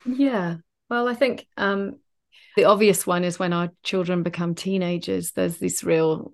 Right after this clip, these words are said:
change in their physiology as they start to go through puberty. And so in the run-up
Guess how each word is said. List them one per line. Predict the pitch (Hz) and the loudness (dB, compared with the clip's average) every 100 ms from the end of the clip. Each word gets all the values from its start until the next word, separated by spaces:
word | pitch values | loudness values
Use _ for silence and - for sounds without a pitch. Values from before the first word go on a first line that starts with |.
| - | -10
change | - 190 185 175 175 | -4 -2 0 -2 -2
in | |
their | 175 170 | -2 -2
physiology | - 175 190 175 175 175 180 | -2 -4 0 0 0 0 0
as | 180 175 | 0 0
they | - 175 | 0 0
start | 170 - 175 | 0 0 0
to | - | -2
go | 175 165 | -2 -2
through | - 180 | -2 -6
puberty. | - 190 175 175 - 175 175 - - - - - | -4 -2 -2 -2 -2 0 -2 -6 -20 -20 -20 -6
And | 180 | -6
so | 165 180 | -2 0
in | |
the | 170 | 0
run-up | 175 175 175 | 0 0 -2